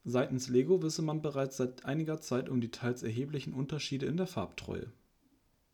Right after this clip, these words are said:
Die Qualitätssicherung ist um eine Lösung bemüht und konnte bereits eine Fehlerquelle ausmachen und beseitigen. So waren einige Teile zu lange in den Spritzgussmaschinen, wodurch die Farbpigmente verbrannten und so zu einer abweichenden Farbdarstellung führten.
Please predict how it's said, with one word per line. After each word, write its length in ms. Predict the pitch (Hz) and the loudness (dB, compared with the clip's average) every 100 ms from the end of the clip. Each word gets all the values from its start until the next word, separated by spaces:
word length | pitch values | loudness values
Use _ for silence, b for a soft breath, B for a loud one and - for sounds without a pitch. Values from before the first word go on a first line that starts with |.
| _ _ _ _ _ - | _ _ _ _ _ -8
Die 100 | - | -2
Qualitätssicherung 880 | 165 160 160 220 226 151 135 147 180 | 4 4 4 2 2 -2 0 0 0
ist 220 | 170 170 | -2 -4
um 80 | - | -2
eine 180 | 156 | 2
Lösung 380 | 165 135 123 107 | 4 4 2 0
bemüht 420 | 123 120 165 196 | 2 4 4 2
und 140 | - 123 | -2 -2
konnte 260 | 143 160 | -2 -2
bereits 400 | 170 139 131 123 | -2 0 0 0
eine 180 | - 107 | -2 -4
Fehlerquelle 640 | 107 120 151 - 139 165 | -2 -2 -2 -4 -4 -4
ausmachen 480 | - 127 135 131 135 | -2 -4 -4 -4 -4
und 160 | 117 - | -6 -4
beseitigen. 640 | 175 135 98 101 98 101 - _ | -2 -2 -2 -4 -8 -10 -14 _
So 140 | 123 120 | 0 2
waren 240 | 131 135 | 2 2
einige 320 | - 160 156 | 0 -2 -2
Teile 380 | 127 113 127 131 | -4 -2 -2 -2
zu 160 | - 226 | 0 2
lange 280 | 190 151 139 | 4 2 0
in 120 | 117 | 0
den 160 | 113 | 0
Spritzgussmaschinen, 960 | - - 160 - 107 110 107 123 143 135 | -4 -4 -4 -4 -6 -4 -4 -2 -2 0
wodurch 220 | 127 131 | 0 0
die 100 | 117 | -4
Farbpigmente 840 | - 139 170 - 110 113 113 131 143 | -4 -4 -2 -4 -4 -2 -2 -2 -4
verbrannten 600 | 117 113 113 151 190 196 | -6 -2 -2 -2 -2 -4
und 180 | 131 123 | -2 -2
so 140 | 139 | -2
zu 200 | - - | -4 -2
einer 200 | 120 123 | 0 0
abweichenden 480 | 127 139 127 147 160 | -2 -2 -2 0 -2
Farbdarstellung 760 | - 104 - 98 - 92 95 - | 0 -4 -4 -8 -6 -6 -6 -6
führten. 420 | 101 - 95 | -6 -6 -8